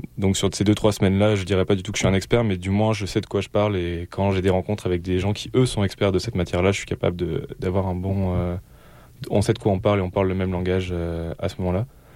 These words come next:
Donc je pense que c'est ce qui est vraiment le plus important quand on fait des études, euh, d'ingénierie, c'est être capable de rester, euh, très ouvert aux, euh, comme disait Tristan, aux choses qui, euh, qui nous arrivent, faire un peu plus,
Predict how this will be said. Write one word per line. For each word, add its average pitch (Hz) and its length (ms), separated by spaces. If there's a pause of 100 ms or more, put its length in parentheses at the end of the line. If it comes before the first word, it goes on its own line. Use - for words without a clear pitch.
(580)
Donc 92 140
je - 60
pense 113 180
que 98 80
c'est - 160
ce 113 140
qui - 120
est - 20
vraiment 101 200
le 107 60
plus 113 240
important 117 440
quand 104 140
on 92 40
fait 107 120
des 95 140
études, 95 260
euh, 90 340
d'ingénierie, 92 480
c'est 95 220
être 87 160
capable 92 320
de 90 80
rester, 92 400
euh, 90 80
très 95 220
ouvert 98 340
aux, 85 260
euh, 82 160 (400)
comme 104 120
disait 101 120
Tristan, 107 380
aux 90 80
choses 104 260
qui, - 260
euh, 85 120 (520)
qui - 140
nous 95 80
arrivent, 104 240
faire 92 220
un 90 60
peu - 120
plus, - 400